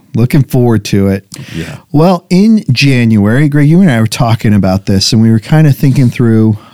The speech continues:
Speaker 1: uh, some of the topics. You know, uh, if you're just joining us new for the first time, or maybe you haven't caught on to it yet, but we, we try to do,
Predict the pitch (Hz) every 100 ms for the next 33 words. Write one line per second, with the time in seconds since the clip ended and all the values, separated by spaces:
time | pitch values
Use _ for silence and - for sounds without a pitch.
0 | - 104 104 - 151 180 143 107 110 -
1 | - 123 117 113 113 117 - - - -
2 | - - - - _ - 165 151 127 110
3 | 120 120 127 127 123 - 117 117 107 110
4 | - 107 104 - 156 151 147 147 143 117
5 | 113 135 165 208 180 147 104 - - 117
6 | 113 - 101 107 110 - 110 117 110 101
7 | 117 127 139 143 143 - 302 359 143 104
8 | 110 113 113 107 101